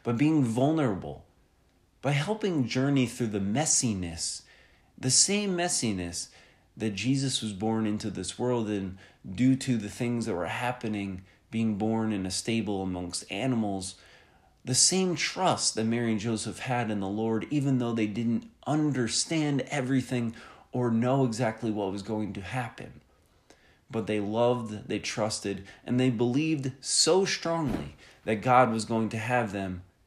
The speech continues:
and he did. And because they trusted, everything worked out, not only according to plan, but in a way that needed to be, so that way the world would have this hope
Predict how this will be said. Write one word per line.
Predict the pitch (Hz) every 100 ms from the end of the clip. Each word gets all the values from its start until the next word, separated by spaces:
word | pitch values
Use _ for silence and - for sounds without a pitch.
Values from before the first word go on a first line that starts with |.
| _ _ -
and | 107
he | 90 123
did. | 135 165 85 - - _ _ _ _ _ _ -
And | 113
because | 123 - 185 190 143
they | 117
trusted, | - - 101 - 101 90 82 _ _ _ -
everything | 139 147 147 143 131
worked | 120 113
out, | 117 104
not | 123 160
only | 170 147
according | 113 - 123 107 101
to |
plan, | - - 147 131 101 90 80 - - _ _ _ _ _ -
but | 98 98 139 - - - -
in | 123 110
a |
way | 101 110 139 143 131
that | 110 107 - - _ _ _ -
needed | 113 143 151 139 127
to | 131
be, | 101 104 87 76 -
so | - -
that | 123 120 127
way | 117
the | 104 104
world | 98 127 131 120
would | 107
have | 98 110 98
this | 101 -
hope | - 113 107